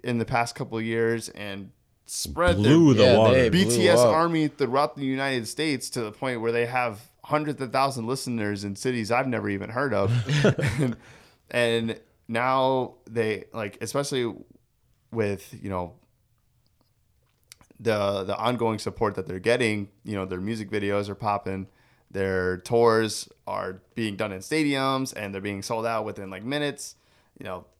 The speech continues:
Speaker 1: they're, they're succeeding, of course, but when it comes to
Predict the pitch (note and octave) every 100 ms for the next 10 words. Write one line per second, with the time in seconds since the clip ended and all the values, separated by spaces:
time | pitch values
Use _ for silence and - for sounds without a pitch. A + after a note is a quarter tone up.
0 | _ - C3 F#3+ - - D3+ G#3+ E3 B2+
1 | A#2+ G#2 G#2 B2 - _ _ _ - A2
2 | - C#3+ B2+ G2 - - _ _ _ _
3 | - G#2+ G2+ G#2 G2 A#2 A2 - G#2+ G2+
4 | G2 F#2+